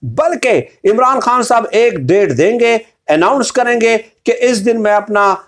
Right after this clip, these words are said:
जो कारवां है वो इस्लामाबाद ला रहा हूं और फलां जगह हम पड़ाव डालेंगे। तो इमरान खान साहब ये करके रहेंगे। अपोजिशन की सियासी जमातों ने गुज़श्ता तीन सालों में यही वतीरा अपनाया हुआ है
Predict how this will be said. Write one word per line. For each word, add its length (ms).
जो 200
कारवां 680
है 220
वो 500
इस्लामाबाद 720
ला 200
रहा 180
हूं 460
और 140
फलां 320
जगह 200
हम 240
पड़ाव 360
डालेंगे। 540
तो 340
इमरान 280
खान 200
साहब 220
ये 80
करके 360
रहेंगे। 500
अपोजिशन 640
की 140
सियासी 380
जमातों 460
ने 120
गुज़श्ता 420
तीन 440
सालों 340
में 260
यही 340
वतीरा 440
अपनाया 400
हुआ 320
है 360